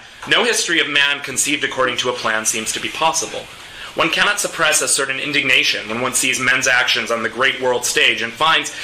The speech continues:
beside the wisdom that appears here and there among individuals, everything in the large woven together from folly, childish vanity, even from childish malice and destructiveness." End quote. For Kant, rationality in human history depends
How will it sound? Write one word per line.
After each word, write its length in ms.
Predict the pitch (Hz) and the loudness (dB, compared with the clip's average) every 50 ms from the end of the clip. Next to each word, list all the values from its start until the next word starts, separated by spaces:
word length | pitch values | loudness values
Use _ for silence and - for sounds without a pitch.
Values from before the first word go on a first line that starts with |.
| - - - | -12 -8 -4
beside 320 | - 127 135 151 151 151 127 | -2 0 2 4 2 2 2
the 60 | 127 | 0
wisdom 420 | 117 135 135 135 - 139 131 131 | 0 0 0 0 2 0 2 2
that 80 | 127 139 | 2 0
appears 420 | 143 - - 123 120 113 113 - | 0 0 2 2 2 4 2 2
here 200 | - - 135 127 | 2 2 2 2
and 120 | 123 117 127 | 2 2 2
there 160 | 127 127 127 | 2 2 2
among 220 | 127 127 123 123 | 0 -2 -4 -6
individuals, 580 | 120 - 113 117 170 - - 120 113 107 - - - - - - - | -6 -6 -2 0 0 0 2 0 -2 -2 -2 -4 -8 -10 -8 -4 0
everything 360 | 147 - 175 190 - 185 175 | 2 2 2 2 4 4 4
in 100 | 175 156 | 2 2
the 80 | 143 131 | 0 0
large 400 | 123 127 123 117 113 110 - - | 0 2 2 2 2 0 -2 -4
woven 320 | 120 127 147 143 151 139 | -4 -2 -2 0 -2 -2
together 460 | 120 127 123 127 123 123 117 110 101 - | 0 0 2 2 2 2 2 0 -4 -4
from 180 | - 110 110 | -6 -6 -8
folly, 560 | - - - 131 127 127 123 110 101 101 - - - - - | -6 -4 0 2 2 2 2 2 0 -2 -4 -10 -14 -8 -4
childish 540 | - - - 143 139 139 135 127 120 - - | -2 0 2 2 2 2 2 0 0 0 2
vanity, 520 | - 120 120 123 117 110 104 101 101 101 - - - - - | 2 2 2 2 0 -2 -4 -6 -6 -6 -8 -10 -8 -4 -2
even 220 | 160 151 147 127 | 0 0 0 -2
from 140 | 127 123 117 | -2 -2 0
childish 500 | - - - 139 135 139 135 131 117 117 | 2 2 4 4 2 2 2 0 0 0
malice 560 | 113 117 117 120 123 117 113 - - - - | 0 0 0 0 0 0 -2 0 0 0 -2
and 100 | 117 110 | -4 -6
destructiveness." 1000 | 107 - - - - - 110 110 - - 90 - 101 - - - - - - - - - - - - - - - | -4 -2 -2 0 0 0 -2 -2 -2 -6 -8 -8 -8 -10 -8 -4 -4 -4 -6 -8 -12 -18 -20 -20 -20 -16 -10 -6
End 160 | 113 120 - | -6 -6 -6
quote. 180 | - - - 120 - - - - - - - - - - - - - - - - - - - | -6 -8 -8 -8 -10 -14 -14 -14 -12 -12 -14 -14 -16 -16 -16 -18 -18 -18 -20 -20 -8 -2 -2
For 100 | 156 156 | 0 0
Kant, 420 | - - 214 208 202 - - - - - - | 2 2 4 4 4 4 2 0 -4 -4 -2
rationality 680 | 143 151 151 156 - 151 147 151 160 190 208 190 160 156 | 0 2 4 4 2 4 2 2 2 2 0 0 0 0
in 80 | 147 139 | -2 -2
human 240 | 127 147 147 147 143 | -2 -4 -2 -2 -2
history 480 | 127 123 120 - - 101 101 104 110 | -2 -2 -2 -4 -4 -4 -2 -2 -2
depends 840 | 110 - - - - - 208 208 165 131 120 117 117 117 - - - | -2 -4 -6 -4 -2 0 2 2 2 2 0 -4 -6 -8 -8 -8 -4